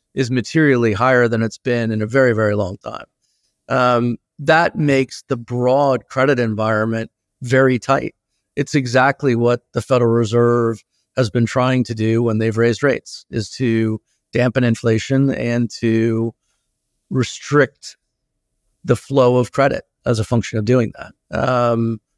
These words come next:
and the function of raising rates. On top of that, um, the risk appetite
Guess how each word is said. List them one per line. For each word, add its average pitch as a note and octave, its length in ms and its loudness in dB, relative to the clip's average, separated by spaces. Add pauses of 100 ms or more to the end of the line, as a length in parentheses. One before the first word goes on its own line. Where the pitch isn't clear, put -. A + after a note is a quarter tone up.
(140)
and B2 140 -2
the - 100 -4
function B2 300 -2
of A2 80 -2
raising A2+ 300 0
rates. - 340 -4 (460)
On C3 100 0
top G3 380 0
of G#2+ 140 0
that, A2 340 -2 (240)
um, B2+ 560 -2 (460)
the B2+ 280 0
risk C3+ 520 2 (100)
appetite B2+ 760 0